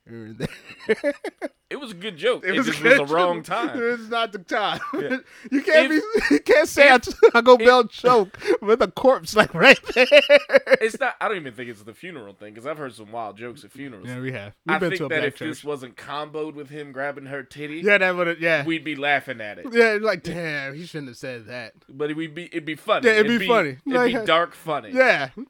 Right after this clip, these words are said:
Speaker 1: Like,
Speaker 2: he grabbed
Speaker 1: "Damn."
Speaker 2: the titty, so now he's just
Speaker 1: Yeah,
Speaker 2: the
Speaker 1: now he's
Speaker 2: jerk who
Speaker 1: just
Speaker 2: grabbed
Speaker 1: dirty.
Speaker 2: the titty and then insulted her.
Speaker 1: Yeah, like I said, this, this feels like <laughs> someone made a
Speaker 2: But I
Speaker 1: huge
Speaker 2: mean,
Speaker 1: mistake.
Speaker 2: did you see the clip of, uh, Pete Davidson on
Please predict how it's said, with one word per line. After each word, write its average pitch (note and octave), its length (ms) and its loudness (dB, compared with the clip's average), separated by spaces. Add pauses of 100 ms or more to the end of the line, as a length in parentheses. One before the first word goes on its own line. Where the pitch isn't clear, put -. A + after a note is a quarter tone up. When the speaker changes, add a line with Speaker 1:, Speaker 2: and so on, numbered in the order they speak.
(100)
Speaker 1:
Like, D#3 140 -4
Speaker 2:
he D3+ 60 -6
grabbed D#3 300 -2
Speaker 1:
"Damn." C#3 80 -10
Speaker 2:
the C#3 80 -20
titty, C3+ 300 -8
so B2 160 -16
now C3 220 -8
he's C3 200 -12
just B2 200 -18
Speaker 1:
Yeah, E3 300 -4
Speaker 2:
the C3+ 60 -6
Speaker 1:
now E3 120 -2
he's E3+ 100 0
Speaker 2:
jerk C#3 80 -6
who C#3+ 80 -6
Speaker 1:
just C3+ 100 -10
Speaker 2:
grabbed C#3 200 -4
Speaker 1:
dirty. B2+ 100 -8
Speaker 2:
the C3 60 -12
titty C3 280 -8
and A#2 100 -12
then A2+ 140 -14
insulted A2 460 -14
her. E2+ 140 -20 (100)
Speaker 1:
Yeah, G3 160 -2
like F3 200 0
I F3+ 60 -6
said, D#3+ 220 -8
this, G#3 160 -4
this A3 340 -4
feels F3+ 320 -10
like D3+ 200 -4 (180)
<laughs> D3 540 -10
someone D#3 400 -4
made C3 180 -8
a B2 260 -10
Speaker 2:
But C#3 120 -4
I D#3+ 80 -2
Speaker 1:
huge D#3+ 80 -4
Speaker 2:
mean, F3 240 -10
Speaker 1:
mistake. C#3 180 -18 (160)
Speaker 2:
did D3 160 -18
you F3 80 -18
see F3+ 160 -20
the E3+ 100 -14
clip E3 380 -18
of, D#3+ 240 -12
uh, D#3 240 -12
Pete D#3+ 220 -20
Davidson D#3+ 640 -20
on C#3+ 760 -18